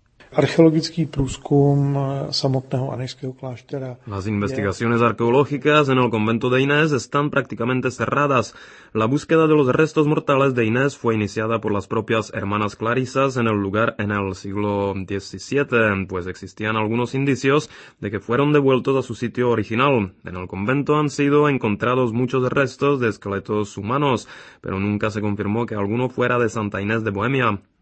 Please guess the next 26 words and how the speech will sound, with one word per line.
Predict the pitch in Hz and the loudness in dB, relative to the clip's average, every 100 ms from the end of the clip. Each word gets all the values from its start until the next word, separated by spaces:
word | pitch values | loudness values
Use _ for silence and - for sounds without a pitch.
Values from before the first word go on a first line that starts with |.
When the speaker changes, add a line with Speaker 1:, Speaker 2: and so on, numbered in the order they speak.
| - | -14
Speaker 2:
Así | 92 92 | -12 -12
que | 87 92 92 92 | -10 -8 -8 -6
encontrar | 92 98 98 123 117 | -6 -4 0 2 2
sus | 117 101 | 0 -4
restos | 95 131 135 - 143 | -2 -2 0 0 0
mortales | 151 151 131 110 120 | 0 -2 0 0 0
allí | 107 127 | 0 0
sería | 135 110 95 117 120 | -2 -6 -4 -2 -2
una | 131 143 | -2 -2
mera | 135 117 107 | -2 -2 -4
casualidad. | 104 95 - 90 85 | -8 -12 -10 -8 -10
Speaker 1:
Klášteře | 139 - - 139 143 143 _ _ _ _ _ - | -14 -20 -18 -14 -14 -14 _ _ _ _ _ -16
a | 139 | -12
v | 123 | -8
jeho | 127 123 123 | -6 -6 -4
areálu | 123 127 131 131 131 127 - - | -2 2 4 4 2 -2 -18 -6
ta | 135 | -2
naděje | 117 113 127 127 | 0 2 2 2
prakticky | 127 - 127 - 131 | -2 -4 -8 -8 -8
již | - | -6
není, | 127 117 117 | -6 -4 -6
musela | 117 - 127 | -8 -6 -4
by | 120 | -4
to | 117 127 | -4 -4
být | 117 - | -6 -6
náhoda. | 120 110 123 127 | -6 -2 0 0